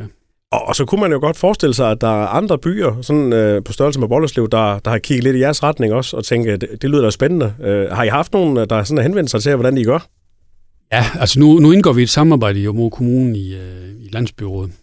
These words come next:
Speaker 1: Ja.
Speaker 2: hvor, hvor vi, hvor vi deler erfaringer på tværs af alle byer. Men jeg har personligt været ude og holde indlæg i forskellige byer og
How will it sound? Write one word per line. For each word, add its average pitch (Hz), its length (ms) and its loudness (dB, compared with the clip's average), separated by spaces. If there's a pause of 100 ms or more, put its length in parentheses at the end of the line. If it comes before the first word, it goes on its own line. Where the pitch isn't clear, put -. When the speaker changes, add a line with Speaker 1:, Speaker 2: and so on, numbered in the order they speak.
Speaker 1:
Ja. 123 160 -4
Speaker 2:
hvor, 113 140 -12
hvor 101 160 -10
vi, 101 220 -12
hvor 104 120 -8
vi 101 100 -8
deler 107 320 0
erfaringer 98 520 -4
på - 140 -14
tværs 113 360 -4
af 113 40 0
alle 113 140 -2
byer. 104 300 -4 (340)
Men 110 140 -8
jeg 110 80 0
har 107 80 2
personligt 127 400 4
været 107 160 0
ude 120 240 2
og 98 320 -8
holde 101 360 -14
indlæg 110 320 -4
i 147 60 -14
forskellige 107 500 -10
byer 107 300 -10
og 92 200 -16